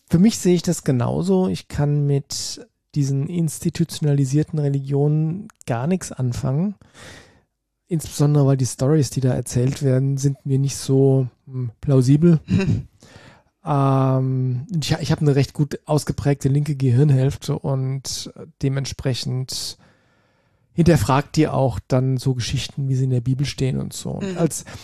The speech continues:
Speaker 1: als Sinnbilder und als Metaphern kann ich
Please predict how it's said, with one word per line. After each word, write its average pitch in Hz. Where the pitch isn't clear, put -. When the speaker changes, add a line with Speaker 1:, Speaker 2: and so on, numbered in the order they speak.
Speaker 1:
als -
Sinnbilder 143
und 135
als 139
Metaphern 131
kann 139
ich -